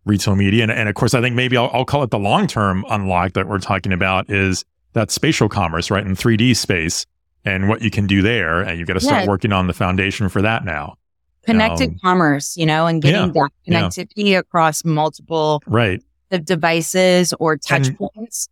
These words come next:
Speaker 1: what about, and
Speaker 2: Um,
Speaker 1: cars, right? We had that great conversation with, uh, about Mavi
Speaker 2: Yeah.
Speaker 1: I O with Cynthia Holland
Speaker 2: Yeah.
Speaker 1: and a couple episodes back, uh, on in-car commerce. So, and that's already here too. So we've got car, new cars coming out with more and more capabilities. And guess what? That ties back into the <laughs> retail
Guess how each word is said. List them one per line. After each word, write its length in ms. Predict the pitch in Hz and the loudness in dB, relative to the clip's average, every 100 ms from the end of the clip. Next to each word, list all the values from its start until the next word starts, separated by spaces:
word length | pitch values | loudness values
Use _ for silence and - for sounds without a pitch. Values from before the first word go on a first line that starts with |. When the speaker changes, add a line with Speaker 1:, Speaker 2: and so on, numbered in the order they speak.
| - | -2
Speaker 1:
what 140 | 120 | 0
about, 260 | 120 117 - - | 2 0 -2 -2
and 120 | 110 | -2
Speaker 2:
Um, 40 | |
Speaker 1:
cars, 420 | 107 175 - 98 | 0 0 0 -2
right? 200 | 98 110 | -2 -2
We 100 | 110 107 | -2 -4
had 180 | 110 | -2
that 120 | 110 98 | -2 2
great 220 | 123 120 | 2 2
conversation 720 | 123 117 107 113 107 156 143 | 2 2 2 4 2 2 2
with, 180 | 104 - _ _ - | 2 -2 _ _ -4
uh, 260 | 98 95 92 | 0 2 2
about 220 | 98 101 | 0 0
Mavi 260 | 101 104 117 | 2 2 4
Speaker 2:
Yeah. 160 | 165 | 2
Speaker 1:
I 80 | 104 | 2
O 160 | 98 131 | 2 2
with 140 | 143 | 2
Cynthia 280 | - 104 104 | 0 -2 0
Holland 340 | 95 95 92 147 | 0 0 0 -2
Speaker 2:
Yeah. 40 | |
Speaker 1:
and 140 | 120 - | -6 -8
a 60 | 90 - | -16 -6
couple 260 | 131 123 | -2 0
episodes 420 | 123 123 - 131 107 | 0 2 4 2 4
back, 400 | 113 139 180 - _ - | 2 2 0 -8 _ 0
uh, 100 | 107 | 2
on 220 | 113 110 | 4 4
in-car 340 | 135 127 180 | 4 2 0
commerce. 400 | - 110 87 85 | 0 0 0 -2
So, 140 | - 107 | 0 0
and 200 | 113 107 | 2 2
that's 180 | 156 - | 2 2
already 320 | 170 175 170 | 4 4 4
here 200 | 156 190 | 4 4
too. 340 | - 240 87 | 2 0 0
So 340 | 87 110 92 92 101 | 0 -2 0 -2 0
we've 200 | 104 104 | 0 2
got 240 | 117 110 | 0 0
car, 220 | 123 117 | 0 2
new 200 | 110 131 | 4 2
cars 320 | 139 127 127 | 4 2 2
coming 260 | - 127 113 | 2 2 4
out 160 | 110 117 | 2 2
with 100 | 101 | 2
more 200 | 101 117 | 2 2
and 80 | 120 | 4
more 140 | 113 | 2
capabilities. 760 | 120 110 104 104 123 151 165 123 | 2 2 2 4 6 6 6 4
And 340 | 120 110 101 | 2 2 2
guess 220 | 113 110 | 0 2
what? 220 | 110 143 - | 2 0 0
That 240 | 104 - | -4 -4
ties 280 | - 98 92 | -4 -4 -2
back 240 | 101 98 | -2 -2
into 260 | 107 101 107 | -4 0 2
the 100 | 101 | 4
<laughs> 100 | 107 | 4
retail 320 | 104 - | 2 2